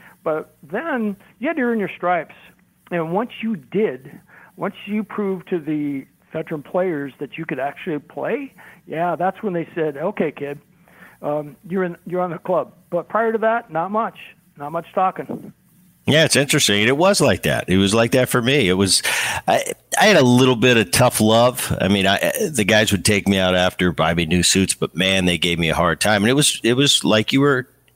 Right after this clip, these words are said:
Speaker 2: like you were explaining. It was pretty much you, you speak when you're spoken to. You prove your, you, you gotta earn your stripes. You prove it on the field. And once you kinda,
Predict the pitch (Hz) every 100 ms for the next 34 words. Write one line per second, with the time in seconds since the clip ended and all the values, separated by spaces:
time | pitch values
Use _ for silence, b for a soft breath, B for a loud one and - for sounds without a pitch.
0 | _ 104 90 95 - 113 127 - 113 135
1 | 139 85 82 - 101 123 120 98 - -
2 | B B B B 92 - - 98 - 123
3 | 127 139 139 156 - 120 - 95 - 107
4 | 135 _ - 95 - 127 151 131 131 90
5 | - 104 95 - _ _ _ 95 92 98
6 | 98 123 135 120 131 123 113 - 127 98
7 | 101 - - - B B B B B 95
8 | - 120 123 131 131 131 - 120 104 98
9 | 95 123 143 - - - 131 131 135 131
10 | 131 135 127